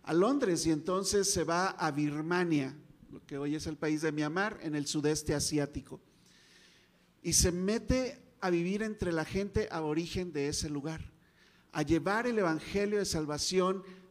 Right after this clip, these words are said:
a un lugar completamente, nunca habían escuchado de un Cristo, nunca habían escuchado de Jesús, nunca habían escuchado del Dios que tú y yo conocemos.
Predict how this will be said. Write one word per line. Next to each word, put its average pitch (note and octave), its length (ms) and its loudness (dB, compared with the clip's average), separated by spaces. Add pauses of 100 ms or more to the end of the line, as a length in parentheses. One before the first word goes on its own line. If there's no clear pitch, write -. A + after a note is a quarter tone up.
a D#3 80 0
un G#3+ 100 4
lugar G#3 380 4
completamente, G3 880 -2
nunca A#3+ 480 -2
habían F#3+ 300 -4
escuchado F#3+ 640 -4
de D#3+ 140 2
un F3+ 180 -4
Cristo, F3+ 580 -6 (920)
nunca A3+ 380 0
habían G3 200 -2
escuchado F#3+ 420 -2
de F#3 40 -4
Jesús, F#3 560 -2
nunca E3+ 240 -4
habían E3+ 160 -2
escuchado E3 480 -4
del D3 180 -2
Dios D3+ 300 2
que D#3 100 -8
tú D3+ 240 -4
y C#3+ 120 2
yo C#3 160 0
conocemos. D3+ 640 -4